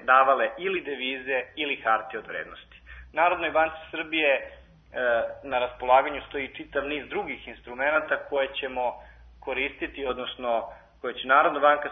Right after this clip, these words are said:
Srbije upotrebljavati ukoliko bude potrebe za njima. I jako je važno da, da se tu napravi jedna, a, razlika u pristupu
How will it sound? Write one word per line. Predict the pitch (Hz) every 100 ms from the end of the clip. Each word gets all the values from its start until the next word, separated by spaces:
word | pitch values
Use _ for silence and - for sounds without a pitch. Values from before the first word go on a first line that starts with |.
| -
Srbije | 139 139
upotrebljavati | 135 - 123 120 117 123 135 135 - 123 113 _ _ _
ukoliko | 143 - 135 131 131
bude | 123 123
potrebe | 117 123 120 117 107
za | 101
njima. | 101 101 104 160 - - _ _ _ _ _ _ _ _ _
I | 139 131 127 -
jako | 143 170 - 185
je |
važno | 156 165 180 185
da, | 143
da | 143 139 143
se | - -
tu | 170
napravi | 160 156 156 170 143 135 117 - -
jedna, | 139 135 135 123 120 -
a, | - 120 117 -
razlika | 123 131 160 165 -
u | 127 113
pristupu | 143 143 147 180 -